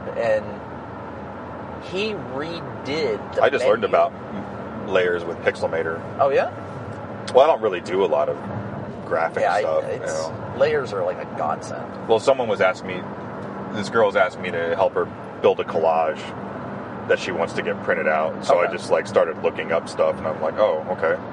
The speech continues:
Speaker 1: Yeah,
Speaker 2: Well, that's what
Speaker 1: layers.
Speaker 2: all these things are on the left.
Speaker 1: Yeah, layers are the
Speaker 2: <laughs>
Speaker 1: shit. Layers are the, the best thing.
Speaker 2: Yeah.
Speaker 1: You can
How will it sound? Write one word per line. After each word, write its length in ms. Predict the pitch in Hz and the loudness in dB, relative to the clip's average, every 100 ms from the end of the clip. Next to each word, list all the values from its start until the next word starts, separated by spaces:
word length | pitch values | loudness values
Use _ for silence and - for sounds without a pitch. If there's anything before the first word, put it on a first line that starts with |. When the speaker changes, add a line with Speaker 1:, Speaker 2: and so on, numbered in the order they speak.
| - - | -10 0
Speaker 1:
Yeah, 200 | 156 107 | 2 4
Speaker 2:
Well, 120 | 92 | 6
that's 140 | 160 175 | 6 6
what 60 | |
Speaker 1:
layers. 60 | 110 | 4
Speaker 2:
all 60 | 92 | 4
these 140 | 90 | 0
things 220 | 101 90 | -2 2
are 140 | 87 80 | 4 4
on 80 | 78 | 2
the 60 | |
left. 420 | 78 80 90 - | 4 2 0 -4
Speaker 1:
Yeah, 80 | 117 | -2
layers 340 | 92 135 151 220 | 2 4 6 6
are 100 | 220 | 4
the 120 | 214 | 2
Speaker 2:
<laughs> 60 | - | 2
Speaker 1:
shit. 140 | 190 - - - - | 0 0 -6 0 2
Layers 300 | 127 123 117 | 2 2 0
are 60 | |
the, 120 | 101 101 - - | 0 -2 -4 -4
the 60 | |
best 280 | 101 110 - | 0 0 0
thing. 220 | 113 104 107 101 | -6 -6 -6 2
Speaker 2:
Yeah. 240 | 85 78 - - 139 | 2 2 -2 -8 -6
Speaker 1:
You 100 | 139 | 0
can 200 | 143 | 0